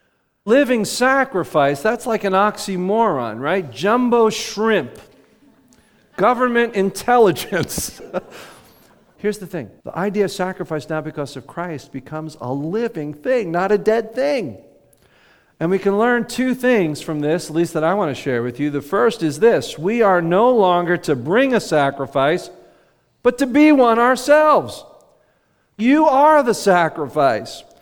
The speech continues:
You're laying yourself on the altar, and you're saying when you do that, "I'm giving up ownership. I put it on the altar, it's God's. There's no takebacks. I don't get a receipt." And here's the second point that I'd say Paul is helping us see here. God wants you to offer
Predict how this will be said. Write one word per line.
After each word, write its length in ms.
You're 220
laying 360
yourself 680
on 160
the 140
altar, 360
and 80
you're 140
saying 420
when 120
you 100
do 220
that, 500
"I'm 200
giving 340
up 180
ownership. 800
I 100
put 200
it 60
on 100
the 80
altar, 300
it's 140
God's. 420
There's 140
no 120
takebacks. 720
I 120
don't 160
get 120
a 60
receipt." 640
And 100
here's 160
the 80
second 440
point 360
that 100
I'd 160
say 340
Paul 360
is 140
helping 360
us 100
see 180
here. 180
God 260
wants 300
you 80
to 140
offer 440